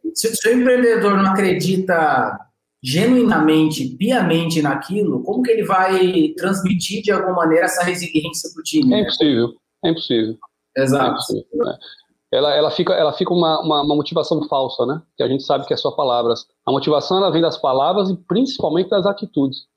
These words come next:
Speaker 1: Boa.
Speaker 2: Todo empreendedor, todo líder, ele é olhado cem por cento do tempo. O que ele faz é copiado, né?
Speaker 1: Uhum.
Speaker 2: Se ele não se dedica dez horas por dia na empresa dele, como é que ele quer que, exigir que alguém se dedique, né? Então, ele, o empre-, nos três primeiros anos de uma empresa, o, o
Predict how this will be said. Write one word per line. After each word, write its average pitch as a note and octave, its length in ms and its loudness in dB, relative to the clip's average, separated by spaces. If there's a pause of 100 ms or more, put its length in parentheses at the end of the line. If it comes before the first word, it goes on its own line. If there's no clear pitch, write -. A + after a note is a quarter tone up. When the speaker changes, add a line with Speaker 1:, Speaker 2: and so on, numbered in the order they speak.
(240)
Speaker 1:
Boa. A2 240 2
Speaker 2:
Todo G3+ 240 2
empreendedor, E3 640 2
todo D#3 280 2
líder, D#3+ 480 2
ele D3+ 140 2
é E3 60 4
olhado E3 440 2
cem A3 260 -4
por A3+ 100 -2
cento F3+ 220 -2
do D#3 140 0
tempo. C#3+ 320 -4 (100)
O D3+ 100 -2
que - 140 -2
ele F3+ 140 2
faz F3 280 0
é G3+ 60 0
copiado, A3+ 540 0 (580)
né? C#3+ 120 0
Speaker 1:
Uhum. B3 260 -2
Speaker 2:
Se - 220 -2
ele G3+ 140 2
não F#3 140 4
se - 120 -4
dedica D#3 400 0
dez D#3 280 2
horas D#3 240 4
por C#3 220 0
dia C3+ 240 0
na C#3 80 -2
empresa B2+ 280 0
dele, G#3 200 2
como F#3+ 180 0
é - 20 -2
que F3+ 80 0
ele D#3 100 2
quer D3+ 140 0
que, C#3+ 280 -4 (160)
exigir B2+ 320 0
que - 60 0
alguém B2 200 0
se B2 100 -10
dedique, G#2+ 380 -4
né? E3 80 -4 (480)
Então, C3 240 -2
ele, D3+ 80 0 (100)
o B2+ 220 2
empre-, C#3 260 -2
nos C3+ 160 -4
três A3+ 200 0
primeiros D#3+ 340 0
anos D3 140 0
de C3+ 60 0
uma C3+ 100 4
empresa, E3+ 320 0
o, G#3 40 4
o D3+ 240 2